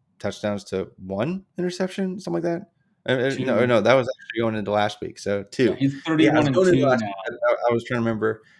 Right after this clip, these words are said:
Speaker 1: I, I look at these spreadsheets because I, you know, working with Mojo, I, I'm, I look at,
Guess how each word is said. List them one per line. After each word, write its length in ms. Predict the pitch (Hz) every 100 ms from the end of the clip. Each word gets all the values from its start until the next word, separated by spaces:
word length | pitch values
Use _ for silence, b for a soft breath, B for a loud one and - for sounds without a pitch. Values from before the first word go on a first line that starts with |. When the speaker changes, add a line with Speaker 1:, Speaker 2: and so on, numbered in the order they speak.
| b b -
Speaker 1:
I, 80 |
I 240 | 139 117 127
look 200 | 143 139
at 80 | 120
these 180 | 117
spreadsheets 720 | 107 107 101 117 117 - -
because 240 | - - 107
I, 140 | 104
you 160 | - 104
know, 100 | 98
working 280 | 101 - 101
with 120 | 101
Mojo, 340 | 101 104 98
I, 300 | 98 98 -
I'm, 160 | 98 98 _ b b b b b _ _
I 60 | -
look 200 | 107 98
at, 160 | 95